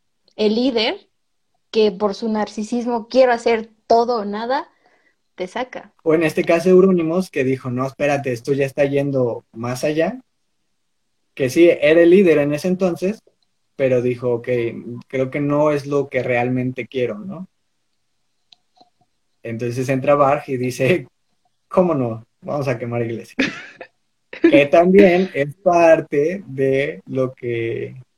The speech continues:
Speaker 2: está en, en la cultura popular relacionada con el black metal,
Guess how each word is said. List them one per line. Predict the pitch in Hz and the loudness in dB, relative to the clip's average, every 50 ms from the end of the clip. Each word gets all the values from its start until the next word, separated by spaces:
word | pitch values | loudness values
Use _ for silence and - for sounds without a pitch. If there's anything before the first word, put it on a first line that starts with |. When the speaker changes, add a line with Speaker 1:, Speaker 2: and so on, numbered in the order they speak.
| _ - - - | _ -20 -14 -12
Speaker 2:
está | 123 123 117 - - 135 127 123 127 131 139 135 - - | -10 -10 -10 -8 -6 -4 -4 -2 -4 -4 -6 -8 -10 -12
en, | 127 123 117 117 117 113 113 113 113 107 _ _ | -10 -10 -8 -8 -10 -10 -10 -12 -14 -16 _ _
en | - 117 | -12 -8
la | 120 117 113 | -6 -6 -6
cultura | - 131 120 120 139 135 131 | -6 -8 -8 -4 -2 -2 -2
popular | - 156 156 170 190 185 160 160 160 | -2 -2 -2 0 4 4 6 6 4
relacionada | 160 143 123 113 117 123 123 120 120 | 2 -2 -4 -6 -6 -8 -8 -8 -8
con | 123 117 | -8 -8
el | 117 113 | -8 -8
black | 117 120 117 113 151 | -8 -8 -8 -6 -6
metal, | 180 208 185 123 113 | -4 -4 -4 -6 -8